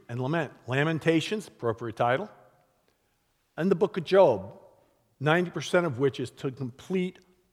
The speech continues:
unresolved grief. We live in what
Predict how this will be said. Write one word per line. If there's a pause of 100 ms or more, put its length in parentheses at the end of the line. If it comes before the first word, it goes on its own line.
unresolved (260)
grief. (3250)
We
live
in
what